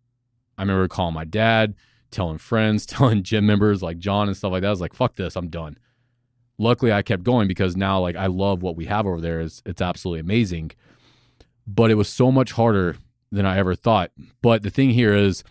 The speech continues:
I learned more about business from the Norse compound than I learned from Norse, which is odd because Norse Fitness is an international brand. We have hundreds of thousands of people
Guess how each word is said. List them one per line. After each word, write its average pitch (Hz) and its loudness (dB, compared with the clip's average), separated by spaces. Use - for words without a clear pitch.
I 123 4
learned 147 6
more 113 8
about 101 2
business 95 2
from 98 2
the 95 2
Norse 98 2
compound 82 -4
than 107 4
I 101 6
learned 98 4
from 90 0
Norse, 107 2
which 90 0
is 90 -4
odd 143 4
because 95 2
Norse 123 2
Fitness 123 0
is 98 -4
an 101 -4
international 95 0
brand. 87 -2
We 101 2
have 98 0
hundreds 110 -2
of 92 -6
thousands 95 0
of 80 -6
people 92 -2